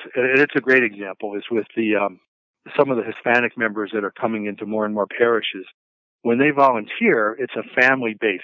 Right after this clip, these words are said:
The entire family comes with them. Previously, we may not have done that. It might have been more of an individual based.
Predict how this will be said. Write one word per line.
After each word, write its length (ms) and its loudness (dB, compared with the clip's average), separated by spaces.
The 60 -8
entire 480 2
family 500 -2
comes 300 -6
with 240 -2
them. 100 -8
Previously, 560 0
we 180 0
may 180 0
not 160 2
have 120 0
done 200 0
that. 140 2
It 120 -2
might 160 2
have 100 -2
been 160 -2
more 160 0
of 80 -6
an 100 -8
individual 640 -2
based. 220 -8